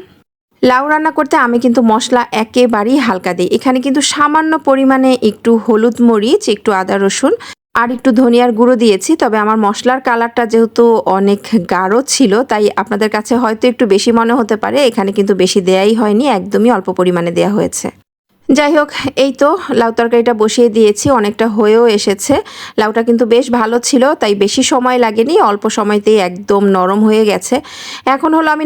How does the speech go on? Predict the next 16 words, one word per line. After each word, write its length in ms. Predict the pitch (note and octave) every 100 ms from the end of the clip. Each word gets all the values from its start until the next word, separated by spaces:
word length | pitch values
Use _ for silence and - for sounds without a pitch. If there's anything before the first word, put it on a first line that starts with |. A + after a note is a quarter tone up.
| C4+
নামিয়ে 280 | A3 A#3 C4+ C#4
ফেলবো। 220 | G#3+ A#3+
আর 60 | C4+ A3+
নামানোর 340 | G#3+ G#3+ G#3 G3
আগে 160 | G#3 G#3
তো 60 | G#3+ G#3+ G#3+
লাউ 100 | F#3 G3
তরকারিতে 440 | G3 G3+ G#3 G3+ A3 F3
অবশ্যই 400 | F3 G3 - C#4 B3
ধনিয়া 220 | B3+ B3+ B3+
পাতা 200 | B3 B3 A#3
দিব। 140 | A3+ D#4+ - _ _
ধনিয়া 320 | C4 C#4 D#4+ F4
পাতা 180 | E4 E4 D4+
দেওয়া 160 | D4+ D4
ছাড়া 160 | D4